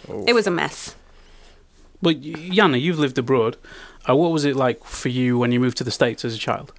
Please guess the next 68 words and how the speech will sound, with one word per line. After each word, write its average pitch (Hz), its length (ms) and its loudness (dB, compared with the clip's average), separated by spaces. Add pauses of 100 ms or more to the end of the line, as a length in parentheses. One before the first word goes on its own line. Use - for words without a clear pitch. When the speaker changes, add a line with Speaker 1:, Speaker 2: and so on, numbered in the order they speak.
Speaker 1:
Uh, 110 140 -2
well, 143 220 4
um, 120 400 -2
the 143 100 6
way 175 160 6
my 151 160 4
mom 143 240 2
tells 107 300 2
it, 107 100 0
it 107 60 4
was 110 180 2
basically 123 460 2
I'd 123 160 4
just 120 160 -4
go 131 160 4
around 123 320 4
to - 100 -4
people 110 380 0
speaking 107 400 -2
Finnish 117 340 0
and 98 140 -2
being 110 180 0
really 123 300 0
surprised 113 440 2
that 98 120 -2
no 107 100 2
one 107 180 2
understood 104 460 0
anything - 400 8
I - 140 10
was 247 120 8
saying. - 200 8
<laughs> - 1120 4 (200)
But 160 160 2
then, 196 260 2 (200)
you 220 120 0
know, 180 100 6
so 151 160 2
then 180 160 4
I 180 100 4
picked 165 280 0
up 143 100 2
English 156 260 2
'cause 113 140 -2
we, 139 160 2
when 139 340 2
we 151 120 4
went 135 180 2
there 117 100 2
in 110 60 4
the 113 80 0
mid 117 180 2
eighties, 104 300 2
I 107 80 4
was 107 160 2
so 107 160 2
young 123 380 2
that 104 160 -4
then 135 240 4
by 123 160 6
the 117 100 0
time 131 260 2
three 123 200 0
and 113 100 0
a - 20 0
half 110 200 0
years 107 160 -2
we, 110 240 -2